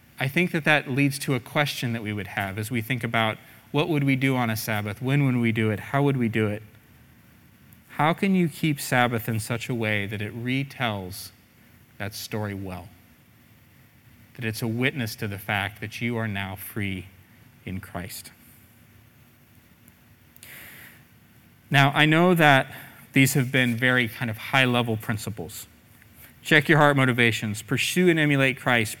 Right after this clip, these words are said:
Pursue rest with community and considering your witness. That's not gonna necessarily answer every question. You probably still have things you feel like you have to discern in your keeping of Sabbath, and that is okay.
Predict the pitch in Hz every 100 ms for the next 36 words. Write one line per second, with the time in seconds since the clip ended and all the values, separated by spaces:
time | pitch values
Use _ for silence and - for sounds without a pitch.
0 | - 123 - - 156 151 143 135 147 120
1 | - 123 123 120 110 101 - - - -
2 | 113 120 - 123 117 110 110 107 104 95
3 | - 135 139 139 160 165 170 147 147 -
4 | 143 160 143 147 139 135 147 143 143 139
5 | 143 139 131 139 139 151 160 143 165 143
6 | 143 139 139 113 120 151 143 135 135 -
7 | - - 156 165 170 - 160 139 170 165
8 | 147 123 120 - 139 135 120 - 131 120
9 | 110 117 117 127 147 - 120 - 135 139
10 | 127 - 120 92 101